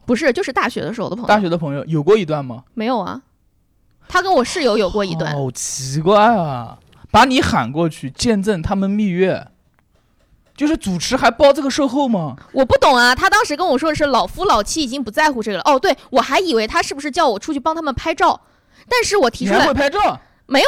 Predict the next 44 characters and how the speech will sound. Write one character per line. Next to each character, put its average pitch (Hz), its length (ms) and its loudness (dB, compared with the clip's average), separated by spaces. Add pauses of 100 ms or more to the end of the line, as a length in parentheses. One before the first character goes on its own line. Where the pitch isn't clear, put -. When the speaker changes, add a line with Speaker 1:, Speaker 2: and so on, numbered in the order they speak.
Speaker 1:
啊， 311 60 6
就 508 140 2
是 403 80 -4
普 240 180 -6
通 311 140 -4
的， 359 160 2
你 240 100 -4
们 254 100 0
情 285 160 -8
侣 330 60 -8
一 285 80 -6
起 - 80 -6
玩 180 180 -2
嘛， 226 120 2
我 208 40 0
给 233 120 -4
你 262 40 -4
简 190 160 -6
单 202 140 -4
拍 311 140 -4
个 247 80 -2
照 277 160 2
片 294 200 0
啊， 277 80 6
就 254 180 -2
看 330 220 -4
看 269 80 2
构 302 160 -2
图， 240 160 -8
修 320 220 -6
一 320 60 -2
修， 247 160 2
P 285 220 -8
一 302 40 -6
P 247 100 -6
这 220 80 -4
种， 202 220 0
这 240 80 2
种 311 100 0
很 240 140 -6
简 226 140 -6
单 185 120 -8
的 180 80 -8
嘛。 165 140 -8